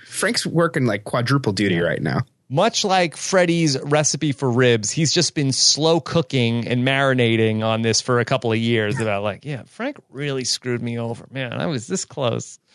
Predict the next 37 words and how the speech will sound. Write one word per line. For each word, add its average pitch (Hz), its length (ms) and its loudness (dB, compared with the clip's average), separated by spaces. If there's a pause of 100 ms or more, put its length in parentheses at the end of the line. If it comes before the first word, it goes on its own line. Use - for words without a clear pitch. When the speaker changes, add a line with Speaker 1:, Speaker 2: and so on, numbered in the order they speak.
(240)
Speaker 1:
Yeah. 113 100 -4
Speaker 2:
to 110 80 0
doing 135 240 0
my 123 120 2
Speaker 1:
Yeah. 120 80 2
Speaker 2:
own 117 80 -2
thing. 113 300 -4
I'm 202 120 0
going 190 200 2
to 131 60 0
Georgetown 117 640 0
and 110 80 -4
work 117 180 0
at 110 60 -8
the - 60 -20
flower 107 340 -4
shop. 101 360 -4 (220)
Had 147 140 -6
enough 110 180 -2
of 107 80 -10
this. 107 380 -6 (520)
Speaker 1:
<laughs> 135 40 -4 (880)
Speaker 2:
Four 135 180 0
Speaker 1:
Yeah. 131 100 2
Speaker 2:
more 127 100 4
years, 120 400 0
my 110 240 -2 (160)
ass." 170 680 0 (720)
Speaker 1:
But, 175 220 -4
but 143 160 2
Frank 202 360 0
is - 100 4
Speaker 2:
Voting 170 160 4
Speaker 1:
the - 40 4
Speaker 2:
for - 100 2
Speaker 1:
smoker. 127 140 2 (120)
Speaker 2:
Conway. 110 320 0